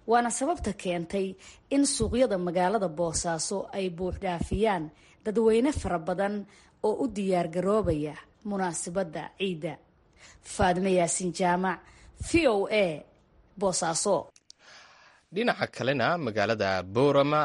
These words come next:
Speaker 2: ayaa iyana uu ka socdaa diyaar garowga ciidda xilli ay roobab badan halkaas ka da'een.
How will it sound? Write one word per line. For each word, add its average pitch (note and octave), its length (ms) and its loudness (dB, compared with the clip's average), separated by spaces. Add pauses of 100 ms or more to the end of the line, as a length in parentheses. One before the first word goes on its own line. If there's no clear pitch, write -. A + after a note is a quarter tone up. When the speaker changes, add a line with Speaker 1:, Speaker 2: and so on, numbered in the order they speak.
Speaker 2:
ayaa G2 420 -4
iyana A#2+ 760 0
uu A#2+ 140 -6
ka - 140 -8
socdaa D3 420 -2
diyaar C3 360 -2
garowga D3 560 2
ciidda D3 380 -6
xilli D#3+ 340 -4
ay C#3 200 -2
roobab C#3 360 -4
badan C3 300 -2
halkaas E3 360 -8
ka - 120 -10
da'een. G2 380 -8